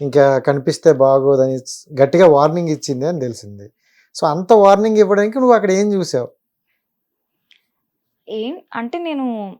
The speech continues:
Speaker 2: నార్మల్గానే మాట్లాడుతున్నాను.
Speaker 1: మ్మ్.
Speaker 2: నేను ఎంత, ఇప్పుడు నేను ఏ టోన్లో అయితే మాట్లాడుతున్నానో అదే టోన్లో మాట్లాడాను ఆ రోజు కూడా అమ్మాయితో.
Speaker 1: ఓకే. మ్మ్.
Speaker 2: తను ఏంటంటే ఎవరెవరికో ఫోన్లు చేసి కొంచెం హడావిడి చేసింది.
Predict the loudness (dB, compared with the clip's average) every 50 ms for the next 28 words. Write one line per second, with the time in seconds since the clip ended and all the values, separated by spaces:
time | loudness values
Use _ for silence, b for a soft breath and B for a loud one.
0 | _ -18 -14 -12 -10 -8 -8 -6 -6 -6 -6 -6 -6 -6 -6 -6 -8 -8 -8 -8
1 | -8 -8 -8 -10 -8 -8 -10 -10 -10 -10 -12 -12 -12 -14 -12 -12 -12 -12 -12 -14
2 | -16 -20 _ _ _ _ _ -12 -8 -6 -6 -6 -6 -8 -10 _ _ -12 -10 -8
3 | -8 -6 -4 -4 -2 -2 -2 -2 -2 -4 -4 -8 -12 -14 -12 -10 -8 -8 -6 -6
4 | -6 -6 -6 -6 -6 -6 -6 -6 -6 -6 -6 -6 -8 -8 -8 -8 -6 -6 -8 -6
5 | -6 -6 -8 -8 -8 -8 -8 -6 -6 -6 -6 -4 -4 -4 -4 -4 -4 -8 -8 -8
6 | -8 -8 -8 -8 -10 -10 -10 -12 -12 -12 -12 -14 -16 -16 -14 -16 -16 -16 -16 -18
7 | -16 -16 -16 -14 -12 -12 -12 -12 -14 -16 -16 -18 _ _ _ _ _ -18 -18 -16
8 | -18 -20 _ _ _ _ _ _ _ _ _ _ _ _ _ _ -10 -8 -6 -6
9 | -6 -6 -6 -6 -8 -8 -8 -8 -6 -6 -6 -6 -6 -4 -6 -4 -4 -4 -4 -4
10 | -6 -6 -6 -6 -6 -6 -8 -10 -12 -10 -8 -8 -8 -8 -8 -8 -12 -14 -16 -16
11 | -14 -12 -12 -12 -12 -10 -10 -10 -10 -10 -8 -10 -10 -12 -12 -14 _ -20 -20 -20
12 | -20 -20